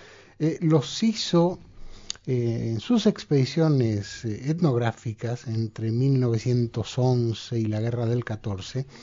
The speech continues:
lo hizo sobre las comunidades, eh, judías de Volinia y Podolia,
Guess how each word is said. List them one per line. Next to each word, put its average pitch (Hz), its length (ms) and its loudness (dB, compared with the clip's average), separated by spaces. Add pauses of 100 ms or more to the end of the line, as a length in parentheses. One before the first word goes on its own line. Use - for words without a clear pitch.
(320)
lo 160 160 6
hizo 220 300 0
sobre 214 280 2
las 170 360 0 (320)
comunidades, 175 1080 2 (100)
eh, 123 120 0
judías 135 840 0 (560)
de 156 400 6 (120)
Volinia 147 960 4
y 131 120 2
Podolia, 127 840 4